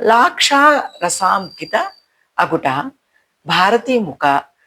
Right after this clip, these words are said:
కమలస్థ విద్యార్థిని సత్కవిత కవీశ్వరుణ్ణి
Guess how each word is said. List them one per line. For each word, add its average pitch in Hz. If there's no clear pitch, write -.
కమలస్థ 190
విద్యార్థిని 214
సత్కవిత 156
కవీశ్వరుణ్ణి 226